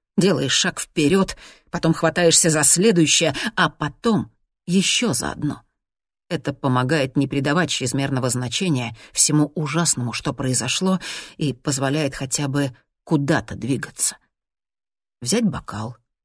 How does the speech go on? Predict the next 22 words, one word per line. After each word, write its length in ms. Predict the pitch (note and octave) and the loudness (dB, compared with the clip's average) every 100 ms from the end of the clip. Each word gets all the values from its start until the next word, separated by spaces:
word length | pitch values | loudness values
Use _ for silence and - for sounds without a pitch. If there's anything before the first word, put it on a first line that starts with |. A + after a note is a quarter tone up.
| _ _ - | _ _ -2
приложить 460 | D3 C3+ D3 F#3 | 2 4 2 0
его 160 | D3+ D#3 | 4 4
к 120 | C#3+ | 4
губам, 460 | D3 C3 D3 D3 C#3+ - | 0 4 6 6 2 0
не 140 | E3 C#3+ | 2 2
отпивая, 720 | - D3 C#3 C#3 C#3+ C#3 _ _ _ _ _ | 0 -2 0 0 0 -4 _ _ _ _ _
подойти 400 | D#3 C#3+ B2+ - | -2 0 0 0
к 100 | D#3 | 0
группе 340 | C#3 D3+ C#3+ D3+ | 2 2 4 2
беседующих, 840 | C3+ - - C3 C3+ C3+ - C3+ - - - | 2 2 2 0 -2 -2 -2 -4 -8 -4 0
покивать 580 | F3+ D#3+ D3 F#3+ - - - | 2 2 2 2 0 -2 -2
произнесённым 720 | F#3 E3 E3+ D#3 G3+ G3 E3+ | 4 6 6 6 6 6 6
чужим 360 | C#3+ D#3+ C#3+ F3+ | 4 2 4 4
словам, 640 | - C3 A#2+ B2+ D3 C#3+ - _ _ _ _ | 4 0 -2 -2 0 -2 -6 _ _ _ _
мягко 360 | F#3 A3 C#4+ G#3 | 4 4 4 2
серебристо 540 | - D#3+ D3+ G3+ - | 4 4 2 2 4
рассмеяться, 800 | D#3+ D#3 - C#3+ C#3+ E3+ - E3 - - | 6 6 6 4 4 2 2 2 -2 -6
когда 280 | D#3+ D3+ E3+ | 0 4 6
засмеются 580 | D3+ E3+ D#3+ D#3+ - E3 | 6 6 6 4 2 2
все, 400 | - F3 E3 D#3 _ _ _ _ _ - | 2 2 0 -6 _ _ _ _ _ -8
чуть 240 | E3 C#3+ | -6 0
нахмуриться, 840 | D3 C3+ D3+ F3 G#3 - - B2+ | 0 0 0 0 0 0 0 -2